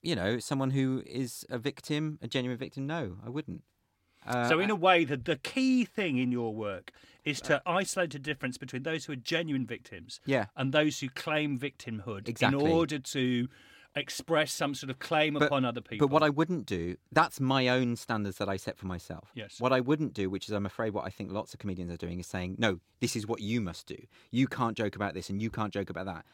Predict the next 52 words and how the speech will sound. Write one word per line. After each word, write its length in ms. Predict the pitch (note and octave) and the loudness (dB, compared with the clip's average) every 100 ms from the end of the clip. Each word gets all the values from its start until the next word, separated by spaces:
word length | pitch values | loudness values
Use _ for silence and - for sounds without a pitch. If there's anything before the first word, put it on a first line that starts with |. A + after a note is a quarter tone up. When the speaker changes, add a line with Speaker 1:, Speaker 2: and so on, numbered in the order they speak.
| _ | _
Speaker 1:
I 160 | A2+ C3+ | 2 4
would 220 | B2 G2 - | 2 -2 -8
defend 260 | G2 G#2+ F#2 | -6 -4 -4
anyone's 320 | G#2+ G2+ F#2 | -2 -2 -2
right 160 | F#2+ F#2 | -4 -4
to 60 | |
joke 180 | - F#2+ | -4 -4
about 160 | F#2 E2+ | -4 -6
whatever 260 | F#2 A#2 | -4 -2
they 100 | A2 | -2
want 200 | F#2 F2+ - | -4 -6 -8
to, 140 | F2+ - | -10 -4
even 260 | A#2 G#2 | -2 -2
if 100 | F2+ | -6
it's 140 | - - | -8 -14
cruel, 400 | - E2 - - _ _ - _ _ | -12 -12 -12 -20 _ _ -20 _ _
because 180 | G2 F#2+ | -6 -4
that's 180 | F2+ - | -6 -2
their 200 | A2 G#2 | 0 0
choice. 400 | - G2+ D#2 - | -2 -6 -8 -10
It's 80 | E2+ | -8
nothing 220 | F#2+ G2 | -8 -6
to 60 | - | -4
do 100 | F#2+ | -6
with 120 | F2 | -6
me. 220 | E2 - - - | -10 -14 -20 -4
My, 240 | A2+ D3 C3 | 2 4 4
my 260 | C3+ D#3 | 4 4
view 200 | A2 F#2+ | 2 0
is 100 | F#2 | -2
that 100 | - - | -6 -2
I 160 | G#2 A2 | 0 0
won't 220 | F2+ C#2 | -2 -8
do 80 | - | -16
it. 160 | - _ _ _ | -18 _ _ _
That's 200 | A#2 G#2 | -6 -2
my 120 | G#2+ | -2
standard 300 | G2 F2+ F2 | -2 -6 -8
that 100 | D#2 | -8
I 60 | F2 | -10
set 180 | - - | -10 -10
for 80 | F#2 | -8
myself. 360 | F2 - - | -8 -10 -10
And 80 | A2 | -4
Speaker 2:
But 60 | G2+ | 0
Speaker 1:
I 20 | |
Speaker 2:
why 60 | C4 | 2
Speaker 1:
always 100 | - | 2
Speaker 2:
can't 140 | B3+ | 0
Speaker 1:
do 60 | A3+ | -2
that. 60 | |
Speaker 2:
you, 60 | G#3+ | -4